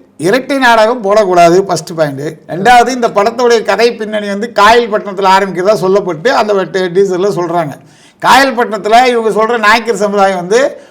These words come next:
பத்து பேர் கூட இருக்க மாட்டாங்க. காயல்பட்டினங்கிறது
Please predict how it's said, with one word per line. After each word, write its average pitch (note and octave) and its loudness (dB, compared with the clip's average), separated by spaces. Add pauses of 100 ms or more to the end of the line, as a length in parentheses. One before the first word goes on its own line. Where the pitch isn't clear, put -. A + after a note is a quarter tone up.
(240)
பத்து G3 2
பேர் A#3+ 4
கூட A#3 4
இருக்க G3+ 2
மாட்டாங்க. D3+ -2 (180)
காயல்பட்டினங்கிறது G#3 0